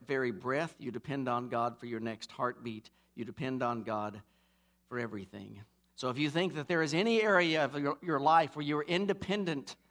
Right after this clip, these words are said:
of God, then the Bible says, and I will agree because the Bible said it, that you're a fool.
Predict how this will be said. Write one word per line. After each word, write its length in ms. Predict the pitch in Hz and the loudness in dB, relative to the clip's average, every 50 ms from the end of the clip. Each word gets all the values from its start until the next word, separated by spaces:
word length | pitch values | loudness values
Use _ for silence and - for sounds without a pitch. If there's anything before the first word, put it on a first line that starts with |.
| _ _ | _ _
of 160 | 135 123 123 | -8 -8 -4
God, 480 | 117 135 147 147 139 123 117 107 117 113 110 - _ _ _ _ _ _ _ _ _ _ | 0 4 6 6 6 6 4 2 -2 -6 -10 -12 _ _ _ _ _ _ _ _ _ _
then 100 | 123 131 | -6 -4
the 80 | 131 127 | -2 2
Bible 420 | 117 135 135 143 143 131 135 127 | 4 6 6 6 6 4 0 -2
says, 600 | 117 - 139 135 127 120 123 123 113 - - - - | -2 -4 -2 -2 -2 0 -2 -2 -2 -4 -4 -4 -8
and 120 | 117 117 123 | -6 -2 0
I 100 | 127 127 | 0 0
will 160 | 123 117 117 | 0 -2 -4
agree 400 | 110 113 147 147 131 123 135 139 | -4 -4 -4 -4 -2 -2 -4 -4
because 340 | 139 - - - 127 107 90 | -6 -10 -12 -12 -12 -10 -10
the 60 | - | -4
Bible 320 | 104 120 117 117 107 113 | -2 0 0 0 -2 -4
said 300 | 113 - 135 135 127 110 | -8 -8 -6 -6 -6 -6
it, 140 | 113 107 - | -8 -8 -8
that 160 | 117 110 - | -10 -8 -6
you're 180 | 131 127 123 120 | -4 -4 -4 -4
a 40 | 117 | -6
fool. 420 | - - 180 165 110 101 98 | -6 -4 -2 -2 -2 -4 -6